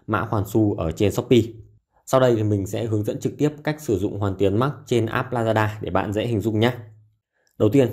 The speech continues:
các bạn hãy mở app Lazada lên. À, tại trang chủ của app Lazada, các bạn tìm đến mục hoàn tiền mắc và bấm chọn vào mục hoàn tiền mắc ạ.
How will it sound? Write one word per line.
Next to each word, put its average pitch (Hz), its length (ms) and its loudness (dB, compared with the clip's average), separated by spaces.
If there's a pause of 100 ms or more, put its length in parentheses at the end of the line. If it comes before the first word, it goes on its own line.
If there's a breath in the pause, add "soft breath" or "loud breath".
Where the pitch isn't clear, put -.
(100)
các 123 100 2
bạn 110 180 2
hãy 110 180 -4
mở 117 200 4
app 123 280 -2
Lazada 113 360 2
lên. 117 240 2 (500 soft breath)
À, 95 140 -2
tại 95 200 0
trang 120 160 -2
chủ 101 320 2
của 85 120 2
app 117 300 -2
Lazada, 110 320 2 (240)
các 117 100 -4
bạn 110 300 -2
tìm 95 260 -2
đến 95 240 0
mục - 320 -2 (100)
hoàn 98 180 0
tiền 95 160 0
mắc 117 140 2 (1080)
và 92 220 2
bấm 101 260 0
chọn 107 260 -2
vào 90 140 2
mục 90 300 -2
hoàn 95 160 -8
tiền 92 120 -2
mắc 113 160 -2
ạ. - 80 -12